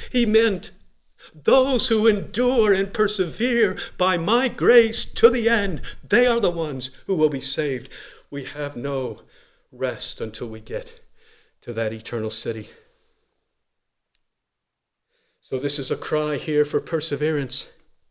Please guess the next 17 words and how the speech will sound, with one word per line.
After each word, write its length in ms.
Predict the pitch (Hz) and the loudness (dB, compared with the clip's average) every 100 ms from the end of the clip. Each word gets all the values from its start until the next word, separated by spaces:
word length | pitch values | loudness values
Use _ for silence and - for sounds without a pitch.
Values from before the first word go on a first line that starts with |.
| _ _ _ _ _ _ _ _ _ _ _ _ _ _ | _ _ _ _ _ _ _ _ _ _ _ _ _ _
that 100 | 131 | -4
we 120 | 131 139 | -2 0
must 220 | 139 - | 0 -2
continually 640 | 151 135 - 160 156 156 | -4 -4 -2 0 0 0
go 280 | 139 151 151 | 0 2 2
to 160 | 147 147 | 0 0
the 100 | 147 | -2
throne 320 | - 156 156 | 0 0 0
of 140 | 151 | -2
grace 480 | 131 151 147 139 - | -2 -2 0 -2 -4
and 100 | 135 | -6
ask 440 | 135 151 147 - - | -6 -6 -8 -10 -4
for 140 | 135 | -2
him 200 | 147 139 | -2 -4
to 100 | - | -8
sustain 640 | 131 - - - 151 143 143 | -12 -12 -16 -6 -2 0 -2
us 280 | 120 - | -6 -10